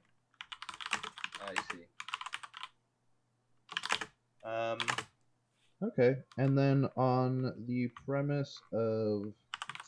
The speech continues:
um, I, am I asking about the, guys, am I asking about the ritual dagger as well?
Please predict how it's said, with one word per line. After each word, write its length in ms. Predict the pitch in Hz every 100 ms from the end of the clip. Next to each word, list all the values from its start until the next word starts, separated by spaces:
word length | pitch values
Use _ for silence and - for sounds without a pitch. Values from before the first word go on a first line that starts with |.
| - - - -
um, 560 | 117 117 113 117 107 - _ _ _ - - - -
I, 60 | 113 113
am 120 | 110
I 100 | 104 101
asking 240 | 98 107
about 160 | 104 -
the, 100 | - -
guys, 160 | 98
am 80 | 95
I 60 | 95
asking 160 | - -
about 120 | 92
the 60 | 92
ritual 260 | 98 101
dagger 380 | 98 101 104 104 - 104
as 80 | 104
well? 160 | 104